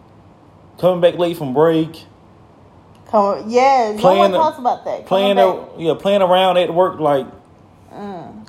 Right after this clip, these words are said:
Speaker 1: you knew you're supposed to get something done, and you talking the whole time, or you on your phone, or, or you just not focused.
Speaker 2: What about causing drama on the job?
Speaker 1: That too.
Speaker 2: Like, you want, you starting, so, like, you,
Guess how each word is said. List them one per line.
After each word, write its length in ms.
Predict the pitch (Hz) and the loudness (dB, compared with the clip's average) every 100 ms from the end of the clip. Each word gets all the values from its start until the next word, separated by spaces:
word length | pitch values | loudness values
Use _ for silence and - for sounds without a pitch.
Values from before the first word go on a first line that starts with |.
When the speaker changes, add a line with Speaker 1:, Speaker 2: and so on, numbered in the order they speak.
| - | -10
Speaker 1:
you 100 | 156 | -8
knew 100 | 185 | -6
you're 60 | 180 | -4
supposed 240 | 175 170 | -4 -4
to 60 | 156 | -4
get 120 | 170 | -6
something 260 | 175 160 147 | -2 -2 0
done, 500 | 170 165 151 143 139 - _ - _ _ - - - - - - | 0 0 -2 -6 -12 -20 _ -20 _ _ -20 -20 -20 -20 -20 -12
and 100 | 117 | -10
you 100 | 139 | -2
talking 340 | 156 139 131 | 0 0 0
the 60 | 117 | -4
whole 140 | 110 | -4
time, 300 | 113 104 95 | -4 -6 -6
or 40 | 98 | -6
you 100 | 120 | -4
on 120 | 120 | -6
your 80 | 113 | -2
phone, 380 | 127 120 110 | 0 0 -2
or, 260 | 95 90 85 - - - - - - - | -4 -6 -8 -14 -20 -20 -20 -20 -20 -10
or 60 | 120 | -6
you 120 | 160 | -4
just 200 | 165 151 | -2 0
not 280 | 165 135 - | 2 2 2
focused. 400 | 165 151 104 - - - | 0 0 -8 -14 -18 -8
Speaker 2:
What 120 | 233 | -4
about 260 | 233 165 - | -2 -2 -4
causing 360 | 214 214 202 | -4 -4 -8
drama 360 | 196 185 185 160 | -6 -6 -4 -8
on 120 | 160 | -10
the 60 | 151 | -12
job? 500 | 175 185 175 - - - - - - - - - - - - - - - - - - | -8 -6 -6 -10 -16 -20 -20 -20 -20 -20 -20 -20 -20 -20 -20 -20 -20 -20 -20 -20 -10
Speaker 1:
That 280 | 143 180 175 | -4 -2 -2
too. 280 | 220 202 156 - | -4 -4 -8 -8
Speaker 2:
Like, 260 | 220 208 - | -6 -6 -8
you 200 | 220 247 | -10 -8
want, 280 | 214 202 196 | -4 -6 -6
you 80 | 220 | -12
starting, 400 | - 220 196 208 | -2 -2 -2 -8
so, 140 | 170 | -8
like, 260 | 175 180 220 | -8 -8 -12
you, 380 | 226 214 180 | -12 -12 -14